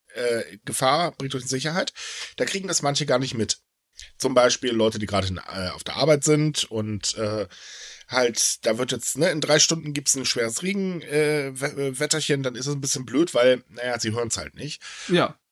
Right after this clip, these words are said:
Speaker 1: Und, ähm, die Tablets, darüber will man dann jetzt halt diese Warnmitteilung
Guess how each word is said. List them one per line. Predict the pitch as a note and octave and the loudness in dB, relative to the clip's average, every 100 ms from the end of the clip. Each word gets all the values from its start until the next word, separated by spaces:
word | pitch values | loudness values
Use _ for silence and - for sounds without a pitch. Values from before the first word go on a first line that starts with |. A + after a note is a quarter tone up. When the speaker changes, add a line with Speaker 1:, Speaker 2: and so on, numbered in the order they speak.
| _ - C#3+ B2+ | _ -6 -4 -6
Speaker 1:
Und, | - C3 C3 C3 - | 2 4 4 0 -2
ähm, | - C3 B2 B2+ B2 B2 | 4 6 6 4 0 -4
die | - B2 | -6 0
Tablets, | - C#3 F#3+ - - - G2 G#2 | 0 2 0 0 -8 -8 -12 -14
darüber | G#2+ A#2 C3 D#3 | -6 -2 2 2
will | C#3+ | 4
man | C#3 | 4
dann | C3 | 4
jetzt | C3 B2+ - | 2 2 2
halt | B2+ B2 | 2 0
diese | A#2+ A2 A2 G#2 G2+ G#2 G2 F#2+ | 2 4 4 4 2 2 2 2
Warnmitteilung | F#2+ G#2+ B2 A#2 - G#2 G2 | 0 0 0 0 0 0 -2